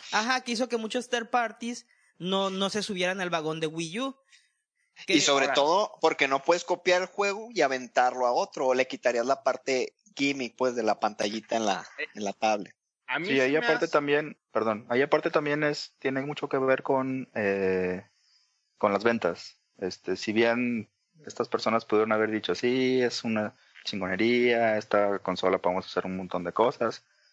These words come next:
Speaker 4: pero si, si al, si después de que pasó el tiempo vieron que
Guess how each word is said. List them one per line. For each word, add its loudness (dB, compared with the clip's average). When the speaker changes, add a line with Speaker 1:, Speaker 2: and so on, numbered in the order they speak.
Speaker 4:
pero 4
si, 0
si 0
al, 0
si -6
después 2
de 0
que -4
pasó 0
el -2
tiempo -2
vieron 2
que 0